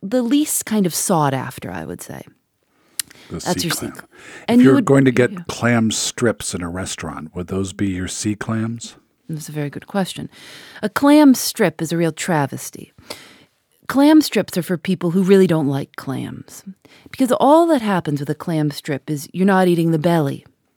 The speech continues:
Speaker 2: Mm.
Speaker 1: Fried clams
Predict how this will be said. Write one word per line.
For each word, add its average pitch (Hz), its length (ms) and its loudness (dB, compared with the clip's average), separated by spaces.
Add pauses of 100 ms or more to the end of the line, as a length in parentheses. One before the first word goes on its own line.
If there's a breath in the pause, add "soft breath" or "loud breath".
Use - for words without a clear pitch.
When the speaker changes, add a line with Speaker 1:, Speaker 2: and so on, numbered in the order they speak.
(140)
Speaker 2:
Mm. 98 640 -8 (960)
Speaker 1:
Fried 294 480 2
clams - 580 -6